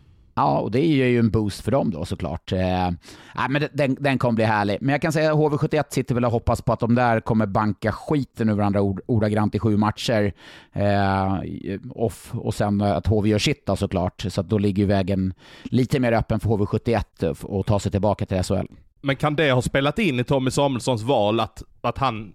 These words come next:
Speaker 2: liksom lekte med tanken
Speaker 1: Ja,
Speaker 2: att de,
Speaker 1: absolut.
Speaker 2: att, att de skulle slå ihjäl varandra där?
Speaker 1: Ja, men det tror, det tror jag definitivt. Eh, absolut. Sen tror jag han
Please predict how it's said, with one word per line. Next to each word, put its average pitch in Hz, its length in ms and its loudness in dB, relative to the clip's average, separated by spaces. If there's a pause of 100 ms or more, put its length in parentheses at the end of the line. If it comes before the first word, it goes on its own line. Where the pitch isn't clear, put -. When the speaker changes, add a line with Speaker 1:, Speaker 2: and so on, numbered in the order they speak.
(140)
Speaker 2:
liksom 120 440 -6 (280)
lekte 123 560 -2
med 110 140 -4
tanken 135 220 0
Speaker 1:
Ja, 113 260 2
Speaker 2:
att 110 80 -4
de, 131 160 0
Speaker 1:
absolut. 127 320 0
Speaker 2:
att, - 320 -10 (100)
att - 220 -4
de 127 160 0
skulle 117 280 -2
slå 120 240 2
ihjäl 110 240 2
varandra 107 340 0
där? 107 160 -2 (560)
Speaker 1:
Ja, 180 120 2
men 180 100 0
det 151 100 2
tror, 147 160 -2
det 147 120 -2
tror 143 140 0
jag 107 60 0
definitivt. 113 640 -4
Eh, 104 460 2
absolut. - 840 -2 (280)
Sen 113 160 0
tror 135 140 2
jag - 60 4
han 123 40 4